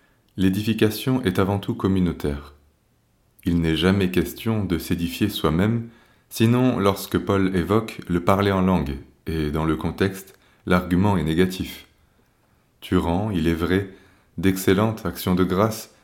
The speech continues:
mais l'autre n'est pas édifié. Dans l'Église, je préfère dire cinq paroles avec mon intelligence, afin d'instruire les autres, plutôt que dix mille paroles en langue.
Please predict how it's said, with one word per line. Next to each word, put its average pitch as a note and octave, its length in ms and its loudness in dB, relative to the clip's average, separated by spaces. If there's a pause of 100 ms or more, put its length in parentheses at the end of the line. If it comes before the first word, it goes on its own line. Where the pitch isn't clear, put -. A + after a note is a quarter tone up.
(140)
mais F#2+ 120 4
l'autre G#2 340 2
n'est F#2 80 4
pas F#2 160 2
édifié. F2 580 -2 (440)
Dans E2 100 -4
l'Église, E2 560 0 (240)
je - 140 -14
préfère F2+ 540 2
dire E2 280 0
cinq G#2 280 -2
paroles F#2 460 0
avec E2 300 -2
mon E2 180 0
intelligence, E2 800 0 (560)
afin E2 260 0
d'instruire F2 520 0
les E2+ 180 2
autres, G#2+ 320 -2 (300)
plutôt G#2+ 280 2
que G#2+ 140 -2
dix F#2 180 0
mille G#2 400 2
paroles F#2 320 2
en F2 100 0
langue. C#2+ 340 -2